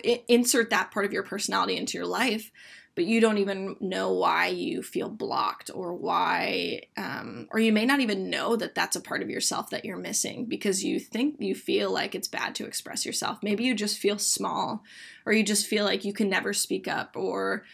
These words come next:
um, or you just freeze in situations where you need to speak your truth, or,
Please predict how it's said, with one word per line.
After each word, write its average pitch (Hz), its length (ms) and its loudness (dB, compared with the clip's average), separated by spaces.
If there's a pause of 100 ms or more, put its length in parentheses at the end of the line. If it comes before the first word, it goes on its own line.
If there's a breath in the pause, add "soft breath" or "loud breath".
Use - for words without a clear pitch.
(200 loud breath)
um, - 420 -2
or 220 80 2
you 220 140 4
just 208 180 2
freeze 214 640 2
in - 120 -4
situations 196 800 0
where 185 340 2
you 185 200 0
need 185 140 -2
to - 60 -6
speak - 320 -6
your 165 120 -6
truth, - 520 -6
or, 160 540 -4